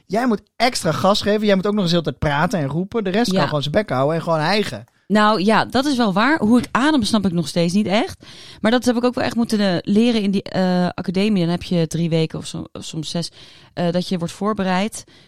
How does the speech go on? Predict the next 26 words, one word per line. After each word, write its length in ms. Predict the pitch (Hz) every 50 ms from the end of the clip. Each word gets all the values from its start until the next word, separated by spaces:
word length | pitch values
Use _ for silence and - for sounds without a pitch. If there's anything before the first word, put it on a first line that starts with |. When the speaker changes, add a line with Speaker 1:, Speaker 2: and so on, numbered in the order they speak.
| _ _
Speaker 2:
Dan 140 | - - 180
moet 120 | 175 160
je 60 | 180
sowieso, 460 | 170 175 170 165 156 175 175 175 - - - _
ja, 200 | - - 165 156
je 120 | 151 151 151
conditie 400 | - 175 170 170 185 175 - 175
moet 80 | 170 156
natuurlijk 280 | 143 - 156 - - -
gewoon 140 | 151 156
echt 160 | - 170 151 151
heel 120 | 160 151
goed 200 | - 185 196 -
zijn. 220 | - 202 185 190
Maar 100 | 190 185
dan 80 | 180 180
ga 140 | 131 180 180
je 60 | 180
dus, 200 | 170 175 156 - - - - - - - _ _
de 120 | - - -
eerste 260 | 240 269 254 - 208
keer 180 | - 208 196 180
dat 100 | 170 165
ik 120 | 170 -
twee 420 | - - - 208 220 233 247 247
nummers 640 | 233 208 175 180 185 185 180 170 156 - - - -